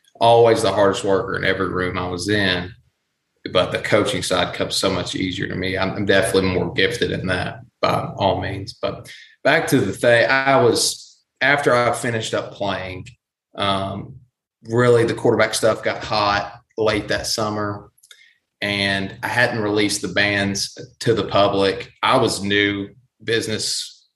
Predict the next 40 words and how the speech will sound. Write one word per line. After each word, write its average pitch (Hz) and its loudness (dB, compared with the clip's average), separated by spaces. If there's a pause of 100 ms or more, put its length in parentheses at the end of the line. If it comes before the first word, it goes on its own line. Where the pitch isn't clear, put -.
(140)
guy. 98 -2
I 117 2
didn't 117 0
<laughs> 131 6
like, 110 2
the 110 2
manufacturing 110 0
process 101 -4
took - -4
me 107 -4
a 98 0
little 98 0
bit 95 0
to 98 -8
really 98 -4
figure 101 0
out, 98 0
and, 87 -14 (680)
um, 95 0 (440)
the 117 -2
distribution 104 0
of 95 -4
everything, 98 -2
how 101 2
I - 4
was 98 0
gonna 98 -2
get 95 2
all 92 4
the - -6
products. 95 2
And 87 -10
then 95 -2
I - -8
finally 120 2
got 113 6
it - -6
figured 101 0
out, 92 -2 (540)
um, 101 -8